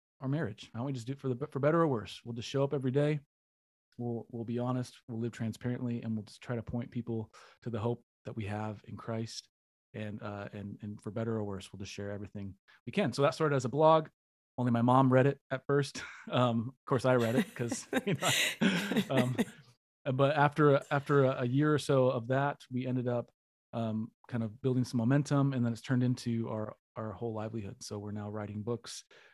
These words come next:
Speaker 1: Uh, we have a parenting side of what we do, Fierce Parenting. We have marriage. We have a whole suite of online marriage courses. Um, we're building out a line of,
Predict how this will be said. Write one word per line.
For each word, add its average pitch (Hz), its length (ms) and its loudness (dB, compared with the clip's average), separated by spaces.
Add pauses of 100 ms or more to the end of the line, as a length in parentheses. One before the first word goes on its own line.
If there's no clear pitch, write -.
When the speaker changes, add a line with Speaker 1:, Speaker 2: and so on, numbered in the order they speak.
(140)
Speaker 1:
Uh, 101 120 -6
we 107 60 -6
have 104 120 -8
a - 20 -10
parenting 123 440 -2
side 113 260 -4
of 110 80 -10
what 113 120 -6
we 113 80 -6
do, 113 140 -6
Fierce 101 240 -12
Parenting. 110 380 -8
We 101 60 -12
have 98 100 -14
marriage. 107 440 -8 (380)
We 110 80 -6
have 107 100 -6
a 107 40 -8
whole 110 160 -4
suite 113 260 -6
of 107 80 -6
online 107 340 -2
marriage 101 300 -4
courses. 110 560 -10 (800)
Um, 107 140 -6
we're 107 60 -6
building 110 300 -4
out 107 100 -6
a 107 40 -6
line 104 320 -6
of, 101 180 -12